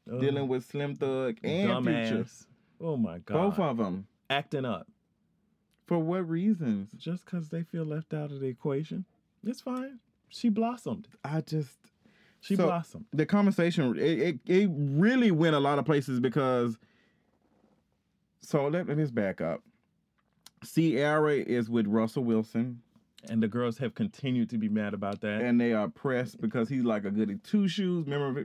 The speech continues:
Speaker 2: one time Future wasn't happy about him taking pictures with him.
Speaker 1: Yeah.
Speaker 2: Like, it was a whole ordeal or some shit. Like, it was a, a mess. Uh, now Slim Thug thinks that Sierra is not happy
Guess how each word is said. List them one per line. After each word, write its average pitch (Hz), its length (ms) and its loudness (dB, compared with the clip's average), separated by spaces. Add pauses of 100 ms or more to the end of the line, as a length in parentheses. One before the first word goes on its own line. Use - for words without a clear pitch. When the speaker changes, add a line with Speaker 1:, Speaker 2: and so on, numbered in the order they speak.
(140)
Speaker 2:
one 151 300 -2
time 127 300 0
Future 156 260 -2
wasn't 117 380 2
happy 110 440 0 (520)
about 113 720 0
him 113 220 2
taking 92 320 -2
pictures 139 400 -2
with 123 200 -2
him. 117 480 2
Speaker 1:
Yeah. 98 320 -2
Speaker 2:
Like, 151 220 0
it 202 80 2
was 202 160 4
a 160 80 2
whole 165 460 0
ordeal 139 580 2
or 165 60 2
some 170 180 2
shit. 156 220 0
Like, 131 180 -2
it 147 80 -4
was 156 160 -2
a, 120 100 0 (140)
a 95 100 -2
mess. 120 600 0 (420)
Uh, 127 720 2
now 151 420 0
Slim 160 320 0
Thug 143 400 0
thinks 135 260 -2
that 120 200 0
Sierra 120 500 0
is 120 220 0
not 117 280 2
happy 156 540 2